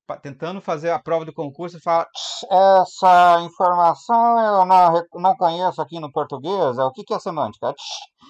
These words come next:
eu também não sei, tch, então iríamos, iríamos reprovar." Tch. <laughs> Pensa se você faz isso na hora da prova, o povo atira da prova.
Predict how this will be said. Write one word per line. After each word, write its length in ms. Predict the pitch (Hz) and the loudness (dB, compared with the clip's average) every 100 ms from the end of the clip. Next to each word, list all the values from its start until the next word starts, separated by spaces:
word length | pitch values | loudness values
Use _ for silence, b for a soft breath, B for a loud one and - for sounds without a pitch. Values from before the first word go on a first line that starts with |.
| B B | B B
eu 140 | 220 233 | -8 -6
também 300 | 220 208 175 | -6 -6 -6
não 140 | 131 | -8
sei, 360 | 120 220 196 151 | -4 -2 0 -2
tch, 280 | - - - | -6 -14 -12
então 200 | - 208 | -8 -6
iríamos, 320 | 175 147 135 _ - | -6 -8 -10 _ -14
iríamos 400 | 170 190 214 160 | -8 -4 -2 -2
reprovar." 440 | 156 143 127 123 - | -4 -2 -2 -2 -6
Tch. 360 | - - - - - | -18 -18 -18 -20 -20
<laughs> 1160 | 135 _ - - - 143 _ 147 - 226 196 - | -20 _ -18 -16 -18 -20 _ _ -12 -12 -12 -16
Pensa 180 | 156 | -18
se 60 | _ | _
você 120 | 135 - | -20 -14
faz 220 | 135 120 | -14 -14
isso 120 | 127 | -16
na 100 | 123 | -12
hora 120 | 113 | -8
da 100 | 113 | -8
prova, 300 | 110 113 107 | -10 -12 -12
o 40 | 107 | -14
povo 260 | 117 107 | -16 -16
atira 340 | 110 104 113 107 | -16 _ -18 -16
da 100 | 107 | -18
prova. 220 | 98 98 | -20 -20